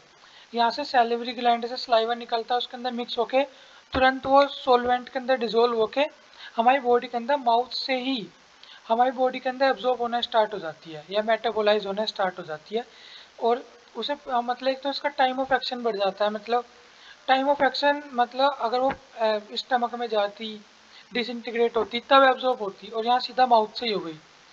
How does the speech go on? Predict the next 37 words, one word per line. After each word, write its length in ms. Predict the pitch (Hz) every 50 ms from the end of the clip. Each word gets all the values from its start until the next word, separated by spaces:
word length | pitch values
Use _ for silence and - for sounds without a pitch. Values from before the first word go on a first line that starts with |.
| - - - - - -
एक 120 | 240 -
तो 100 | - 285
ये 160 | 277 254 254 254
time 300 | 254 254 262 262 262 254
बचा, 240 | 254 247 254 262
फास्ट 600 | 262 - - - - - - 220 226 233 - -
हो 80 | 262 240
गया 140 | 220 240 233
इसका 220 | 226 - - 226
action। 300 | 214 - - 233 233 233 - - _ _ _ _ _ _ _ _ _ _ _ _ _ _ - - - - - - - 196
दूसरा 360 | 196 247 240 - 277 262 262
क्या 200 | 254 262 247 247
है 160 | 262 277 - - - - - - - - - -
कि 120 | 302 311 294
stomach 380 | - - 277 262 262 254 -
में 120 | 277 269 262 254
जाके 280 | 240 233 226 - 269
maybe 280 | - 262 254 254 233 254
एचसीएल 400 | 254 254 254 - - 254 233 220
के 120 | 254 247
द्वारा 360 | 214 226 214 214 214 226 226 233
react 440 | 240 214 190 208 214 220 - - -
करके 300 | 240 214 208 - 240 220
क्या 220 | - 233 226 233
है, 120 | 262 294 - - - - - - - - - 226
medicine 420 | 233 233 240 247 233 277 294 302
inactive 460 | 240 240 226 226 220 - - 262 240
हो 100 | 220 196
जाती, 300 | 180 185 180 180 - - -
तो 60 | 262
इस 160 | 254 226 -
चीज़ 200 | - 247 220 214
को 80 | 208 233
भी 60 | 240
बचाने 440 | 226 214 202 - 202 190 185 190 190
के 120 | - 202
लिए, 200 | 170 147 147